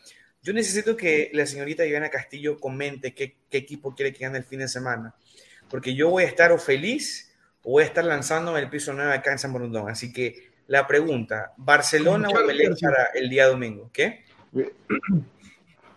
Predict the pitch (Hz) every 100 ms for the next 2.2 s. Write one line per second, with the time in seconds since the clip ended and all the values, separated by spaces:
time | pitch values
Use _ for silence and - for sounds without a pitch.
0 | _ _ _ _ 139 214 359 277 180 160
1 | 220 262 220 254 240 233 214 226 277 202
2 | - 190